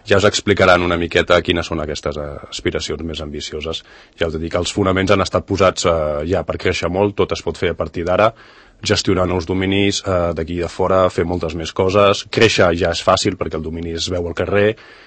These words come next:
ja hem trencat la barrera mental que significava, doncs, poder, eh, tenir un punt cat, allò que eren pocs, és difícil i tal. Per tant, ara, eh, ja et dic, és, és, és anar tirant i fer volar l'avió.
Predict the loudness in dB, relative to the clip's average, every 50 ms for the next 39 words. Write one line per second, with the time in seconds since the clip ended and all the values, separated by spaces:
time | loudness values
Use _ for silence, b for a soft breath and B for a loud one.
0 | b b -4 -4 -4 0 0 0 2 2 2 2 2 0 0 0 0 -2 -2 -2
1 | -4 -6 -2 -2 -2 -2 0 -2 -4 -4 -4 -6 -6 -8 -8 -10 -6 -4 -2 -2
2 | -2 -2 -4 -4 -6 -6 -6 -8 -8 -8 -10 -10 -10 -8 -8 -4 -2 -2 -2 -2
3 | -2 -4 b b b b b b b b b -12 -10 -6 -4 -4 -4 -2 -2 -2
4 | -2 -2 -4 -4 -4 -4 -4 0 2 4 4 4 4 2 0 -2 -2 -2 -2 -2
5 | -2 -4 2 4 6 6 6 4 2 0 0 -2 -6 -4 -4 -4 -4 -4 -4 -4
6 | -4 -2 0 2 2 2 0 b b b b b b b b _ -4 -4 0 0
7 | -2 -2 0 -2 -2 0 0 0 0 0 -2 -4 -4 -4 -4 -6 -6 -8 -10 -12
8 | -14 -14 -14 -14 -16 -16 -14 -12 -12 -10 -10 -10 -10 -10 -10 -12 -14 -16 -20 -12
9 | _ -6 -6 -6 -4 -4 -2 -2 -2 -2 0 2 4 4 4 4 2 0 -2 -2
10 | -4 -4 -4 -4 -6 -6 -6 -8 -10 -12 -14